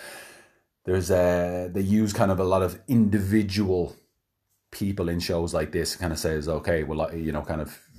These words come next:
I changed this," and all of a sudden, wow. And I was like, "Well, what, what were they doing beforehand?" There's no sort of control behind this, uh, in terms of, um,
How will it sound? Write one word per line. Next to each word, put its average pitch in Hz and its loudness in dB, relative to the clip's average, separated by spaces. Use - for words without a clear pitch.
I 98 0
changed 92 -2
this," 92 2
and 85 -4
all 90 2
of 80 -2
a 82 -4
sudden, 82 -4
wow. 98 2
And 80 -4
I - -6
was 101 -8
like, 123 -4
"Well, 123 0
what, 131 2
what 139 -4
were 151 0
they 143 2
doing 117 2
beforehand?" 95 -2
There's 80 -6
no 113 0
sort 113 0
of 98 -6
control 92 0
behind 87 -4
this, - -10
uh, 82 -2
in 80 -2
terms 85 -4
of, 78 -4
um, 71 -6